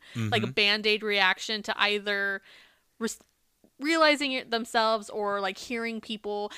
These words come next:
Speaker 1: And I don't think anybody would, um, straight up complain. I don't think how,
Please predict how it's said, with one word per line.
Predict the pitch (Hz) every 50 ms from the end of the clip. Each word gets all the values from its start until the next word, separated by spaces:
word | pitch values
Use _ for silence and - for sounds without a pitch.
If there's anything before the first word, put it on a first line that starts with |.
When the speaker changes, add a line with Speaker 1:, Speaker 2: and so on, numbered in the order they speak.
| - - -
Speaker 1:
And | 262 247
I | 254 - 247
don't | 269 359 359
think | - 277 -
anybody | 240 226 220 220 208 214 202 208
would, | 202 196 190 185 185 -
um, | - 196 185 185 175 170 180 208 _ _ _ _ _ _ _ _ _ _ _ _ _ _ -
straight | - - - - - 220 208 202
up | 202 - -
complain. | - 214 196 - 190 185 190 202
I | 208 208
don't | 196 190 -
think | 196 196 -
how, | - 180 170